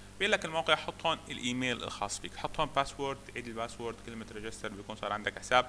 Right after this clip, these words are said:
طبعًا الموقع رح يبعث لك رساله تاكيد على البريد ان سجلت فيه، ممكن تلاقيها بالبريد العشوائي او الغير مرغوب فيه، بتضغط على اللينك الموجود فيها بيدفع لحسابك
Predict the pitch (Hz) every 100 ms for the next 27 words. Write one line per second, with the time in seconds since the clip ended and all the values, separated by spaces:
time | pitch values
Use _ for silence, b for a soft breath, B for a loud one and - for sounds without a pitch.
0 | B B B - 151 151 151 - 127 117
1 | 113 113 104 110 113 104 - - 113 104
2 | 95 107 98 104 101 110 107 107 104 110
3 | 101 98 98 101 101 98 95 101 98 98
4 | - 107 104 104 B B B - - 160
5 | 139 110 104 95 - - - 107 98 98
6 | 101 98 101 101 98 107 98 101 - 98
7 | 95 101 98 98